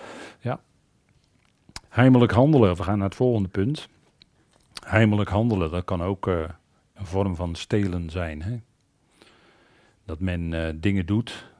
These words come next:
die zich aan het oog onttrekken. Ehm, laat ik maar zeggen, in economisch opzicht. Even. En daar ha-, ha-, handelt men heimelijk en, eh,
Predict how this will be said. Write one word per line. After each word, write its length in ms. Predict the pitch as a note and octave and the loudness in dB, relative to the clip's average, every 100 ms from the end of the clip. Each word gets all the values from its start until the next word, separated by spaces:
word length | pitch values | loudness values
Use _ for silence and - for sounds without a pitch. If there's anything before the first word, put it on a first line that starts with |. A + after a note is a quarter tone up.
| - | -12
die 180 | F2 | -8
zich 180 | F2 F2 | -8 -8
aan 120 | F2+ | -8
het 140 | E2+ - | -8 -6
oog 240 | G2+ F#2+ | -6 -6
onttrekken. 640 | - E2+ A2+ A#2 C3 A#2+ - _ _ _ _ _ _ _ _ _ _ _ _ _ _ - | -10 -6 0 0 0 -8 -14 _ _ _ _ _ _ _ _ _ _ _ _ _ _ -16
Ehm, 640 | E2+ E2 D#2+ E2 E2 E2 D#2+ D#2+ E2 _ _ _ _ _ _ _ | -12 -12 -12 -12 -12 -14 -14 -14 -16 _ _ _ _ _ _ _
laat 220 | - F2 E2+ | -12 -10 -10
ik 100 | F2 | -10
maar 100 | F2 | -6
zeggen, 260 | F#2+ F2+ | -6 -4
in 160 | F2 F2+ | -6 -8
economisch 520 | F#2 F#2+ F#2 F#2 E2+ | -8 -8 -6 -6 -6
opzicht. 540 | A2+ - A#2+ - - _ _ _ _ _ _ _ _ _ - | -10 -6 -8 -8 -20 _ _ _ _ _ _ _ _ _ -18
Even. 420 | - E2+ E2+ F#2+ G2+ A2 G3 _ _ _ _ - - - - - _ | -14 -14 -14 -16 -18 -20 -20 _ _ _ _ -20 -20 -20 -20 -20 _
En 520 | G#2 F#2 F#2 F2+ E2+ E2 | -4 -2 -2 -4 -6 -4
daar 280 | F#2+ F2 | -2 0
ha-, 200 | F2 F#2+ - | -2 -4 -6
ha-, 340 | G2 G2 G2 | -8 -8 -8
handelt 360 | F2+ G#2+ A2 F2 | -4 -2 -2 -2
men 180 | F2+ F2 | -4 -2
heimelijk 500 | G2+ G#2+ G2 G2+ - | 0 0 -2 -4 -6
en, 480 | F#2+ F2+ F2+ F#2 | -8 -6 -8 -8
eh, 100 | F2+ | -10